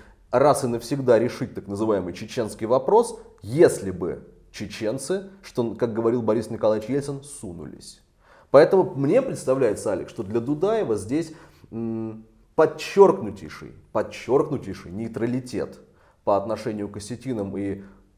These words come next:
к братскому ингушскому народу, как он говорил, был иск-, абсолютно стратегической мерой. Это была никоим образом, в первую очередь, не любовь к ингушам и не дикое уважение к осетинам. По мне, это была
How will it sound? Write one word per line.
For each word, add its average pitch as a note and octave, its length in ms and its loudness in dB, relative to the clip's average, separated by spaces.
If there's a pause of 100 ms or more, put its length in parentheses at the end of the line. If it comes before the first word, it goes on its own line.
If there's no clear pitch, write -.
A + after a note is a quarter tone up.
(160)
к - 80 -16
братскому F2+ 840 -4
ингушскому G2 600 -10
народу, E3 400 -2
как D#3+ 220 -8
он D#3+ 140 -6
говорил, D3+ 360 0
был F#3+ 240 0
иск-, G#3+ 180 -8
абсолютно F#3 680 -2
стратегической D3 840 -6
мерой. G#3 420 0 (360)
Это G#3+ 260 4
была G3 440 6
никоим G3 880 -2
образом, A#2+ 420 0
в - 80 -16
первую C#3+ 340 -2
очередь, C#3+ 380 -2
не C3 120 0
любовь C3+ 420 0
к - 60 -12
ингушам A#2+ 560 -2
и G#2 100 -8
не A2+ 120 -4
дикое A2 360 -4
уважение G2 500 -4
к - 80 -14
осетинам. F3+ 560 -6 (220)
По B2 120 6
мне, C#3+ 340 0
это C3+ 360 0
была B2+ 580 2